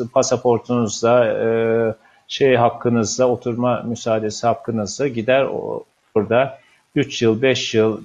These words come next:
bütün hayatınız boyunca kalabilirsiniz.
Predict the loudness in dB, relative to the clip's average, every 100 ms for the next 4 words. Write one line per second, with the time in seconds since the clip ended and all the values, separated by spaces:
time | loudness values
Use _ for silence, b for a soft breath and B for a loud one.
0 | -16 -10 -8 -2 0 2 2 -2 -6 -2
1 | -2 -4 -8 -6 -4 -4 -6 -8 -10 -10
2 | -6 -6 -6 -10